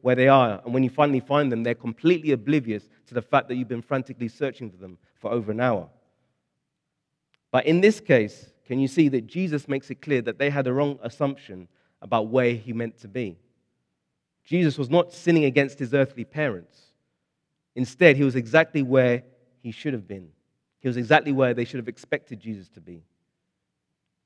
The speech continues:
Given Jesus' unique identity as the Son of God, you see, Jesus had to be in the temple.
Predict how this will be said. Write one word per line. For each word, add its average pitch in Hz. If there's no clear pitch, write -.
Given 147
Jesus' 143
unique 139
identity 120
as -
the 110
Son 120
of 98
God, 98
you 110
see, 135
Jesus 135
had 143
to -
be 117
in 101
the 98
temple. 87